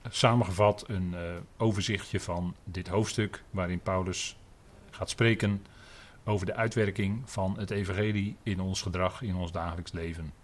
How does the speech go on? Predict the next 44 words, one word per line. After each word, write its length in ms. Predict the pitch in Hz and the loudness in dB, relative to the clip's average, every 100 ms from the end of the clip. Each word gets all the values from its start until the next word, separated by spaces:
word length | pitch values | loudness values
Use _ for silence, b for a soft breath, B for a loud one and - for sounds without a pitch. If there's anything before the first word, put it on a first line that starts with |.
| - | -10
Hè, 100 | 90 | -8
wat 160 | 90 95 | -6 -6
het 140 | 92 | -4
ons, 400 | 98 92 - - - | -4 -4 -6 -10 -10
eh, 100 | 87 85 85 | -8 -8 -10
van 280 | - 95 92 | -6 -2 2
bi-, 200 | 110 131 | 2 0
bij 280 | 98 95 98 | -4 -4 -2
ons 200 | 107 95 | -2 -4
van 160 | 95 | -2
binnen 240 | 90 113 104 | 2 2 4
doet, 260 | 110 117 - | 2 0 -4
daar 100 | 90 | -6
gaat 180 | 90 85 | -6 -8
het 100 | - | -10
vanavond 460 | - 95 104 101 | -4 -2 -2 0
dan 200 | 98 98 | 0 0
nog 160 | 98 90 | 0 -2
misschien 360 | 98 - 101 | -2 0 0
wat 160 | 90 87 | 0 0
meer 240 | 98 95 | 0 0
over. 280 | 90 87 92 90 B B B B B B B B | 0 -2 -4 -10 B B B B B B B B
Maar 140 | 98 | 2
ook 220 | 101 107 | 4 2
wat 180 | 95 104 | 4 4
het, 300 | 104 - - - - - - | 4 -2 -8 -12 -20 -20 -10
eh, 400 | 104 92 92 98 - | -6 -4 -2 -4 -8
hoe 260 | - 110 117 | -4 2 4
onze, 360 | 135 120 123 131 | 6 4 4 2
hoe 180 | - 107 | 0 2
dat 180 | 107 101 | 2 2
zich 200 | 113 98 | 0 0
in 180 | - 107 | 0 0
onze 300 | 110 98 92 | 0 -2 0
wandel 480 | 98 104 98 95 113 | 2 2 2 0 -2
naar 160 | 101 87 | -4 0
buiten 340 | 95 98 95 | 0 0 -2
toe 260 | 92 87 - | -2 -4 -4
gaat 420 | 80 82 - - - - - - - | -8 -8 -10 -16 -20 -20 -20 -12 4
keren. 560 | 131 135 110 90 82 - | 8 10 8 4 0 -6
Hè, 280 | - 104 104 | -8 -4 -4
hoe 260 | 113 95 92 | -2 -4 -2
dat, 320 | 92 92 | -4 -6
eh, 40 | - | -6